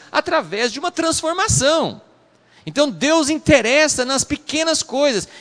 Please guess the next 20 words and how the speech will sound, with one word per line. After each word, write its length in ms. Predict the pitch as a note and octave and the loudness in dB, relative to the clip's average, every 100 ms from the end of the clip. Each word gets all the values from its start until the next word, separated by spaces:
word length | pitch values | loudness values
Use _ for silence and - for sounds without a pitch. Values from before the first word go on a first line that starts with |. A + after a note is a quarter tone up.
| - | -6
e 120 | C4 | -4
Deus 300 | G3 D#4 D#4 | 0 0 0
interessa 400 | C#4+ B3+ C4 C#4+ | 0 0 2 0
na 120 | D4 | -2
justiça. 600 | C4+ D4+ - C4 A#3+ - | 0 -2 -2 -4 -2 -4
Então 240 | B2 A#3+ | -4 -2
a 40 | C#4 | -2
situação 440 | C4+ A#3 A3+ A#3 | -4 -4 -4 -4
é 40 | B3 | -4
a 40 | |
seguinte. 580 | - B3 E3+ B2 - - _ _ _ _ _ _ _ | -6 -4 -6 -6 -8 -14 _ _ _ _ _ _ _
Naquele 440 | F3+ G3+ - D4 | -4 -4 0 0
tempo, 440 | A#3 - A3 A3 F3 | 0 0 0 0 -2
não 220 | F#3 B3+ | -2 -2
só 260 | A#3 - G#3 | 0 0 0
em 40 | |
Israel, 520 | G#3 G#3+ A3 D#3 A#2 | -2 2 4 6 4
isso, 200 | A2+ D#3 | 0 -4
isso 280 | F3+ F3+ G#3+ | -4 -6 -6
vem 380 | D3 D#3 G3 | -4 -2 -2